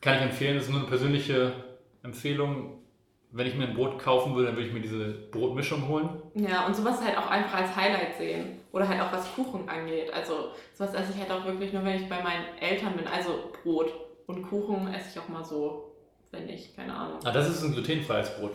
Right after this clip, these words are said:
Speaker 1: hundert Prozent glutenfrei, so Nuss und ha-, glutenfreie Haferflocken. Super lecker. Wenn du es
Speaker 2: Okay.
Speaker 1: nicht kennst, würde ich dir empfehlen.
Speaker 2: Okay.
Speaker 1: Irgendwelche abschließenden Fragen zum Thema glutenfrei?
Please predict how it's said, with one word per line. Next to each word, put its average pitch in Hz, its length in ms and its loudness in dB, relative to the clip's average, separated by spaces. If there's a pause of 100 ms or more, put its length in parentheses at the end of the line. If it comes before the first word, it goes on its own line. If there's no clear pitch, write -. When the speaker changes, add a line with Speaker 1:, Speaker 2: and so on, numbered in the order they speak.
Speaker 1:
hundert 117 360 -2
Prozent 113 240 -6
glutenfrei, 117 460 -2
so 104 120 -2
Nuss 117 360 -2
und 113 160 -6
ha-, 110 200 -8
glutenfreie 123 500 -4
Haferflocken. 120 460 -4 (240)
Super - 420 -6
lecker. - 260 -8 (200)
Wenn 190 140 -2
du 110 40 0
es 185 60 -2
Speaker 2:
Okay. 135 80 0
Speaker 1:
nicht - 120 -4
kennst, 151 300 0 (1080)
würde 117 120 -8
ich - 80 -10
dir 107 60 -10
empfehlen. 107 360 -10 (220)
Speaker 2:
Okay. - 260 -6 (520)
Speaker 1:
Irgendwelche 123 260 -6
abschließenden 127 460 -4
Fragen 131 400 0
zum 139 160 -8
Thema 139 200 0
glutenfrei? 143 640 -2